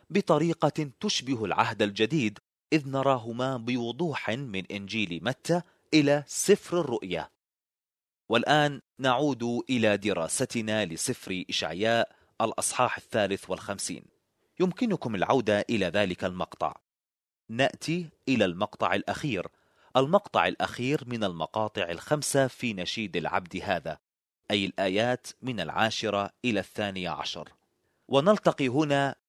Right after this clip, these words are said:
بالعبد من جديد، وهو الذي قدم في هذا المقطع من سفر إشعياء بوصفه عبد يهوه، عبد الله، عبد الرب، أي المسيا. ففي المقطع الأول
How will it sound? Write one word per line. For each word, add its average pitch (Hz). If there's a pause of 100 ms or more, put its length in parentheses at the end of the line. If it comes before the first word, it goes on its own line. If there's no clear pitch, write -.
(120)
بالعبد 127
من 101
جديد، 113 (480)
وهو 117
الذي 107
قدم 113
في 92
هذا 101
المقطع 120
من 98
سفر 104
إشعياء 107 (260)
بوصفه 139 (180)
عبد 107
يهوه، 107 (400)
عبد 113
الله، 117 (420)
عبد 123
الرب، 147 (540)
أي 120
المسيا. 104 (960)
ففي 107
المقطع 90
الأول 101